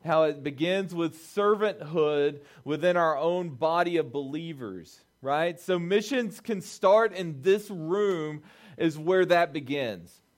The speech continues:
And I want you to understand that. So let's open up in prayer, and then, um, we're gonna get going.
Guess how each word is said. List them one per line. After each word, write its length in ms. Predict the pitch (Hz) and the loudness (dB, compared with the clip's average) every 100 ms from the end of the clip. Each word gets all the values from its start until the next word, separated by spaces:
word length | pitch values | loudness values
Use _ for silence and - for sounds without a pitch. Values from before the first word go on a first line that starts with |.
| _ - | _ -4
And 100 | 151 | 0
I 60 | |
want 240 | 180 202 220 | 0 0 0
you 60 | |
to 80 | 214 | 2
understand 580 | 208 190 - 214 208 180 | 2 -2 -2 -2 -2 0
that. 200 | 143 139 | 0 0
So 200 | 160 156 | -4 -2
let's 200 | 196 202 | -2 0
open 280 | 208 214 226 | 0 0 -2
up 160 | 202 | -2
in 100 | 185 | -4
prayer, 600 | - 185 170 196 220 233 - - - | -6 -2 0 2 0 -2 -8 -20 -8
and 180 | 160 160 | -6 -2
then, 440 | 180 196 202 196 - _ - | 0 0 -2 -4 -12 _ -4
um, 540 | 156 160 156 143 113 - | 0 2 0 -4 -16 -10
we're 160 | 160 175 | -6 -4
gonna 160 | 190 | -2
get 180 | 180 143 | -2 0
going. 400 | 165 156 113 | 0 0 -2